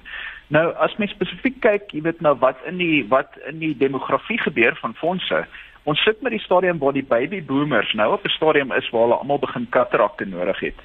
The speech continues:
En, en dit gaan natuurlik die hoeveelheid katarakte dryf en, en maak nie saak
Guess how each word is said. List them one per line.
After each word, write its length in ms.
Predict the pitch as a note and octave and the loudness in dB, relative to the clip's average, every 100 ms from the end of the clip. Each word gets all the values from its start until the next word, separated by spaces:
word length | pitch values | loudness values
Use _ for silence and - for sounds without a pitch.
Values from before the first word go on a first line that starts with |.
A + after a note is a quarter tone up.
| - - - - - | -18 -16 -16 -18 0
En, 280 | D#3 D#3+ - | 2 2 0
en 340 | C3 F3 D#3+ - - _ | 0 0 -2 -8 -14 _
dit 320 | - C3+ F3 - | -8 0 0 0
gaan 160 | B3 | -4
natuurlik 500 | G3+ G3+ A3+ A3+ A3+ - | -4 -2 -2 0 0 0
die 220 | D#3+ C#3 | -6 -4
hoeveelheid 500 | C3+ - G3 G#3+ - | -6 2 4 4 2
katarakte 600 | C3 G#2+ A#2 G2 - A#2+ | 0 0 0 0 -2 -2
dryf 420 | - - E2 - | 2 2 0 -8
en, 220 | - D3 - | -8 -8 -4
en 180 | C#3+ | -4
maak 260 | C3+ C3 - | 2 2 2
nie 120 | C4+ | -4
saak 280 | - G#3+ G#3+ | 0 0 0